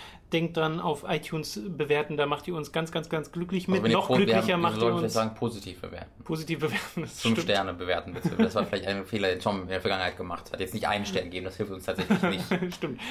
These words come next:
Speaker 1: da sind wir euch auch nicht dankbar
Speaker 2: Nee,
Speaker 1: für.
Speaker 2: vielleicht sagen sie ja, vielleicht denken sie ja, dass die, die Sterne einfach gezählt werden. Die haben einen sch-, zusätzlichen Stern bekommen. Jetzt haben sie fünfzig statt neunundvierzig, ist ja gut. Aber so funktioniert das nicht, Leute.
Speaker 1: Genau.
Speaker 2: Wenn ihr das gedacht habt, seid ihr ganz schön dumm.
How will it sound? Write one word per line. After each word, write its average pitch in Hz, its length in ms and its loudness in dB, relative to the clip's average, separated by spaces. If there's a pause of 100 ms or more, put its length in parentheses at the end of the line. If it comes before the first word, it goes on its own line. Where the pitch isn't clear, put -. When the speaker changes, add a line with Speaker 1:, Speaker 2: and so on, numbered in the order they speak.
(120)
Speaker 1:
da 156 120 4
sind 165 120 0
wir 175 100 6
euch 170 140 4
auch 170 120 2
nicht 180 160 4
dankbar 170 300 2
Speaker 2:
Nee, 123 100 4
Speaker 1:
für. 127 60 -2
Speaker 2:
vielleicht 131 160 4
sagen 131 200 4
sie 127 80 2
ja, 117 140 6
vielleicht 113 240 4
denken 117 240 0
sie 110 80 2
ja, 107 100 6
dass 104 200 -2
die, 110 100 -14
die 107 180 -4
Sterne 107 260 2
einfach 104 200 -2
gezählt 123 440 0
werden. 92 300 0
Die 123 100 4
haben 120 140 4
einen 151 220 2
sch-, - 220 -8
zusätzlichen 151 520 0
Stern 139 280 2
bekommen. 95 360 -2 (320)
Jetzt - 160 -8
haben 110 140 4
sie 107 160 2
fünfzig 104 500 -4
statt - 220 -2
neunundvierzig, 98 500 -2
ist - 140 -10
ja 104 60 0
gut. 107 300 -8 (220)
Aber 95 140 -4
so 98 80 -6
funktioniert 107 360 -4
das - 80 -12
nicht, - 120 -16
Leute. - 200 -10 (360)
Speaker 1:
Genau. 170 240 -8
Speaker 2:
Wenn 98 140 -2
ihr 107 100 4
das 104 100 -6
gedacht 104 240 -2
habt, 123 80 -6
seid 113 100 4
ihr - 40 -2
ganz 107 140 0
schön 98 120 -6
dumm. 87 180 -4